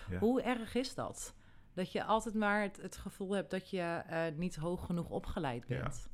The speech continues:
Speaker 1: Maar, maar, maar de oplossing is dan dat we er op een andere manier over gaan praten.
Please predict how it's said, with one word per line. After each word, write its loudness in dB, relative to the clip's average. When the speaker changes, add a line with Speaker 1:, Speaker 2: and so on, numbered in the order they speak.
Speaker 1:
Maar, 6
maar, 6
maar 4
de 2
oplossing 2
is -2
dan 2
dat 0
we 0
er 0
op -2
een -4
andere 0
manier 2
over -2
gaan -4
praten. -2